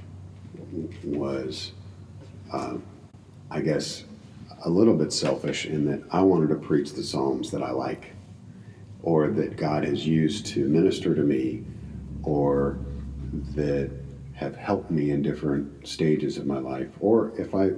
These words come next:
if I felt the need to reconnect to a psalm. Um, the best sermons to me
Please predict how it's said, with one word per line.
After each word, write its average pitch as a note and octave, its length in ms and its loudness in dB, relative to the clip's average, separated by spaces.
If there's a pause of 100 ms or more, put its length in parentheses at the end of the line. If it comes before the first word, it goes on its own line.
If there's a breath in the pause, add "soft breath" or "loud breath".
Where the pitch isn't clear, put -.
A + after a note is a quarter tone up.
(120)
if - 120 -6
I F2 140 2
felt D#2+ 300 2
the D#2+ 80 -2
need D2 380 2
to C#2 220 -4
reconnect D2+ 760 -2
to D#2+ 180 -4
a - 40 -6
psalm. C#2 540 -4 (880 loud breath)
Um, C2 480 -6 (480 loud breath)
the - 80 2
best F#2 340 4
sermons F2+ 520 8
to D#2 120 0
me D#2 500 6